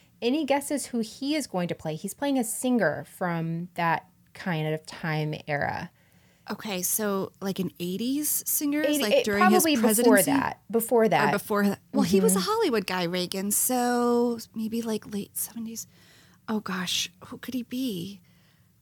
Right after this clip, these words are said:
Speaker 1: It, think
Speaker 2: I don't
Speaker 1: way outside the box. Think of "My eyes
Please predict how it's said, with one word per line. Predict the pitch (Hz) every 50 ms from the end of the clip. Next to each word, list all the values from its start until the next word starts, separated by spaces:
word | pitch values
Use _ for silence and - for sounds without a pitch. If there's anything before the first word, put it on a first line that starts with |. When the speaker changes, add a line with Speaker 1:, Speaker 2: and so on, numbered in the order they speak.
| -
Speaker 1:
It, | 247 247 247 240 220
think | - 285 269 254
Speaker 2:
I |
don't | 240 240 233 202 196 190 196
Speaker 1:
way | 220 214 214
outside | 226 220 240 - 277 240
the | 202 208
box. | 208 175 180 - - - - - - - _ - -
Think | 233 240 262 262
of | 302 254 240 220 220 - - - _ _ _ _ _ _ _ -
"My | 202 180 180 180 180 185 - -
eyes | 180 175 175 175 185 196 214 233 254 269 277 - - -